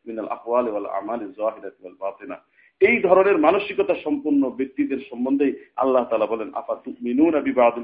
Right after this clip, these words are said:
কিতাব ওয়া তাকফুরুনা বিবাদ? ফামা জাযাউ মান ইয়াফআলু যালিকা মিনকুম ইল্লা খিজিয়ুন ফিল হায়াতিদ দুনিয়া ওয়া ইয়াওমাল কিয়ামাতি ইউরাদ্দুনা ইলা আশাদ্দিল আযাব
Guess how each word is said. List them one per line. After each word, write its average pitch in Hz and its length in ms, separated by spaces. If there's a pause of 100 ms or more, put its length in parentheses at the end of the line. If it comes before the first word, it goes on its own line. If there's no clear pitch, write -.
কিতাব 131 300
ওয়া - 420
তাকফুরুনা 170 540
বিবাদ? 156 320 (420)
ফামা 131 340
জাযাউ 156 440
মান 135 200
ইয়াফআলু 123 400
যালিকা 120 420
মিনকুম 143 420
ইল্লা 123 240
খিজিয়ুন 139 440
ফিল 117 160
হায়াতিদ 117 600
দুনিয়া 117 200 (380)
ওয়া 113 100
ইয়াওমাল 135 380 (100)
কিয়ামাতি 127 440
ইউরাদ্দুনা 113 560
ইলা 104 240
আশাদ্দিল 104 400
আযাব 101 280